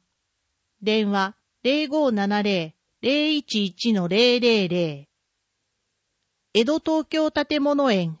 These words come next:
夜間特別開園。紅葉と建物のライトアップ。日時、十一月二十五日土曜、二十六日日曜、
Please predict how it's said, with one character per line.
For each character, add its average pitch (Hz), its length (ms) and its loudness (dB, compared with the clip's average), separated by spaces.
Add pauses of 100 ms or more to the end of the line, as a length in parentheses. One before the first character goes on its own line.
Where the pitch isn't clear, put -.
夜 285 140 -2
間 277 260 2
特 202 280 -6
別 254 260 0
開 240 340 0
園。 160 240 -6 (520)
紅 311 320 0
葉 311 200 0
と 302 120 -2
建 285 320 -2
物 294 260 0
の 185 140 0
ラ 196 140 2
イ 226 100 -2
ト 226 200 2
ア 220 60 4
ッ 220 60 -6 (160)
プ。 160 280 -12 (920)
日 269 300 -4
時、 175 320 -8 (400)
十 294 260 0
一 302 280 -4
月 294 240 -4
二 311 160 -4
十 254 220 0
五 233 160 2
日 220 320 -4
土 185 160 -2
曜、 202 340 0 (320)
二 294 160 -2
十 269 260 2
六 208 260 -2
日 233 320 -2
日 202 360 -4
曜、 208 340 0